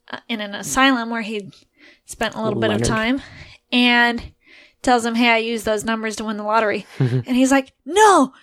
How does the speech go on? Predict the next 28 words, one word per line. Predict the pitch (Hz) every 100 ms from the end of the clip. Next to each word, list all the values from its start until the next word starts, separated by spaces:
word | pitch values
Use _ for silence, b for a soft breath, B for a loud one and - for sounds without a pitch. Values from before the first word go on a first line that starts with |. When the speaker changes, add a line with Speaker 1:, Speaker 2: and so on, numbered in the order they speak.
| b
Speaker 1:
no, | 359
you | 370 320
can't | 403 370
use | 392 440
those. | 370 349
Those | 320 392
are | 392
bad | 415 403 392
luck." | 427 403 - - B B B B _
And | 262 262 254 247 247 -
he | - 302 285
Speaker 2:
<laughs> |
Speaker 1:
yells | 262 247
out | 247 247
the | 247
name | 233 240 240 240 254
of | 233 233 226 226 220 B B B B _
another | 226 240 277
guy, | 226 226 247 240 _ B B
Speaker 2:
Hmm. | - 104 -
Speaker 1:
uh, | 233 226 220
in | - 214
Australia. | 220 - 294 269 233 226
It | 240
turns | - 269 254
out | 233 -
that | 285 370 294
guy, | 233 220 233